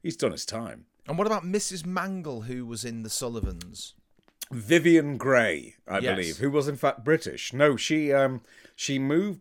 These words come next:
Speaker 1: back to Britain after being in Neighbours and lived on the south coast and died there, I don't know, five,
Speaker 2: Oh,
Speaker 1: six
Speaker 2: okay.
Speaker 1: years ago.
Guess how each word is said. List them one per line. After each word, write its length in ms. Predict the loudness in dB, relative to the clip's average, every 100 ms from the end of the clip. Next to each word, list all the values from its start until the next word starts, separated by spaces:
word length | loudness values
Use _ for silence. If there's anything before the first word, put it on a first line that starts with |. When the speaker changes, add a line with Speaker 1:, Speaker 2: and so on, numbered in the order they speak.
| _
Speaker 1:
back 260 | 0 0 -4
to 100 | -6
Britain 380 | -4 -4 -4 -6
after 240 | -8 -4
being 260 | 0 0 -2
in 160 | -4
Neighbours 500 | -2 -2 -2 -6 -8 -14 _ _ _ _ -8 -4
and 160 | 2
lived 200 | 2 2
on 140 | -2 -2
the 60 |
south 340 | -2 -2 -4 -4
coast 380 | -2 -2 -2 -6
and 140 | -6
died 340 | -4 -4 -6 -4
there, 240 | -4 -2
I 40 | -6
don't 160 | -10
know, 60 | -14
five, 320 | -12 -8 -8
Speaker 2:
Oh, 40 |
Speaker 1:
six 320 | -8 -8 -8 -6
Speaker 2:
okay. 100 | -6
Speaker 1:
years 180 | -6 -10
ago. 300 | -10 -10